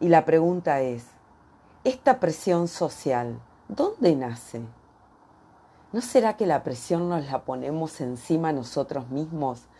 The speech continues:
¿No será que la presión aparece como resultado de no hacernos valer, de no poner límites, de no poner sentido común, de no escucharnos, de no sentarnos a hablar,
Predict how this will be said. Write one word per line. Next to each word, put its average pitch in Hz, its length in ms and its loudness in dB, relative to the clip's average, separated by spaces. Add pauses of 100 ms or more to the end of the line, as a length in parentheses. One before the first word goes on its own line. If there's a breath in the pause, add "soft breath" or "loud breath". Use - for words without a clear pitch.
(440 loud breath)
¿No 247 160 4
será 233 360 4
que 233 100 4
la 160 180 4
presión 185 420 -2
aparece 170 560 0
como 143 220 -2
resultado 160 760 2
de 135 140 0
no 135 80 -4
hacernos 151 560 -4
valer, 131 640 0 (560 soft breath)
de 160 260 4
no 202 300 2
poner 165 400 2
límites, 143 880 -4 (300 loud breath)
de 160 220 4
no 196 280 2
poner 180 400 0
sentido 190 760 -2
común, 156 580 0 (420 soft breath)
de 156 200 4
no 180 100 0
escucharnos, 170 1080 -2 (240 soft breath)
de 156 220 4
no 180 160 2
sentarnos 175 840 0
a 131 100 2
hablar, 147 540 2